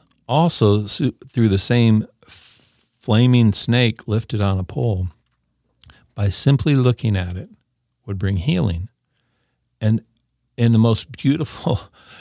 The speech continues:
<laughs> complete explanation, Nephi explains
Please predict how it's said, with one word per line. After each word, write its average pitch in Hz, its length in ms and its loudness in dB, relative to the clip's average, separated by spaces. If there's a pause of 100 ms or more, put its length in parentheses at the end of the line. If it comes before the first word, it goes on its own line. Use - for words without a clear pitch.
<laughs> - 480 -20
complete 131 480 -2
explanation, 113 720 -2
Nephi 113 560 0
explains 139 920 0